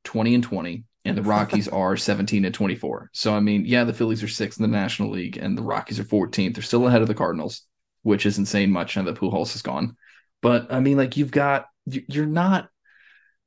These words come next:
Speaker 1: it's not like you're the Dodgers, you're not the Braves, you're not the Brewers, you're not somehow the Diamondbacks or the Pirates, which I don't know how they're,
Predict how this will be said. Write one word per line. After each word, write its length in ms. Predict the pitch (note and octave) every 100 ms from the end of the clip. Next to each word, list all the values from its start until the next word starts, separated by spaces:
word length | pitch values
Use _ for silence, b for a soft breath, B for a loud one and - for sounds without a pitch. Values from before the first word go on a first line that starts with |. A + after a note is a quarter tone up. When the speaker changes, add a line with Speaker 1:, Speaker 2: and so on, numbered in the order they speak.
| _ _ _ _ _ _ _ _ -
Speaker 1:
it's 140 | D#3+
not 100 | F#3+
like 140 | F#3+ F#3
you're 80 | F3
the 80 |
Dodgers, 540 | E3+ B2 A2 G2+ A2 A2
you're 100 | A#2
not 140 | A#2+
the 40 | C3+
Braves, 480 | B2 A#2+ G#2+ G#2+
you're 100 | G#2+
not 100 | G#2+
the 80 | A2
Brewers, 720 | A2 A#2+ A2+ G#2+ G#2+ A2 - - _ -
you're 180 | B2 A#2
not 240 | A2+ A2
somehow 300 | - A2+ A2
the 100 | G#2+
Diamondbacks 600 | A2 G#2+ A2 A2 G#2+ G#2+
or 40 | F#2
the 60 |
Pirates, 480 | - A2+ F2+ G2 -
which 140 | E2
I 40 | F2
don't 120 | G#2
know 80 | G2
how 220 | G2 G#2
they're, 300 | G2 G#2 G#2+